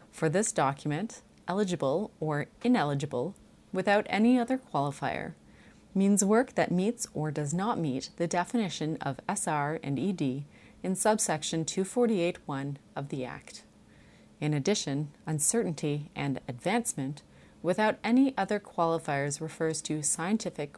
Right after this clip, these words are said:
or technological uncertainty and scientific or technological advancement,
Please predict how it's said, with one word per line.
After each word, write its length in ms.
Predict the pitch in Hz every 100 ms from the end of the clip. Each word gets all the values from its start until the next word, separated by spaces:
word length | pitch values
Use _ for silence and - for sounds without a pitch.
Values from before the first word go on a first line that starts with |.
| -
or 120 | 156
technological 840 | 147 170 - 175 170 170 214 233
uncertainty 720 | 240 226 - - 143 147 139 - - - - -
and 120 | 156
scientific 640 | - 156 165 180 156 208
or 120 | - 147
technological 760 | 160 151 160 156 151 - 185
advancement, 540 | 180 165 135 - 135